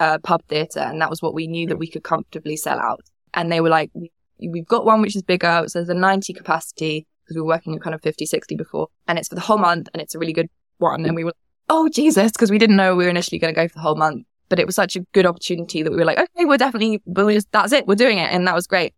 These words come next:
And that's what kind of pushed us forward into it. By that point, we had spoken to our actors. So it's the same actors that we'd done in the, in the first show at the Pub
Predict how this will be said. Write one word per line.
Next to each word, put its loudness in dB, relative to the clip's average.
And 0
that's -4
what 2
kind -4
of -8
pushed -2
us -10
forward -2
into -4
it. -14
By 4
that 4
point, 0
we -2
had -2
spoken -2
to -8
our 4
actors. -6
So 0
it's -2
the -8
same 0
actors -2
that -6
we'd -10
done 2
in -2
the, -6
in -6
the -10
first -2
show 2
at 0
the -10
Pub -2